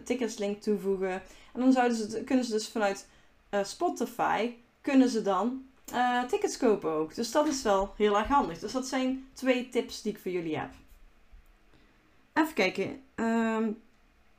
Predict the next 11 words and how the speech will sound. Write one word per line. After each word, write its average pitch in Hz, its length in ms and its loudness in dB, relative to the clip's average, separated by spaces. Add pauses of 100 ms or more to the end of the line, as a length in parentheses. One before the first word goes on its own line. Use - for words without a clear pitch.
(180)
geeft 269 320 2
een 247 140 0
organisator 247 680 4
regelmatig 240 580 6
door 226 200 6
hoeveel 226 280 4
tickets 262 380 0
er 208 80 -4
al 220 240 6
verkocht 214 460 0
zijn? 156 360 -4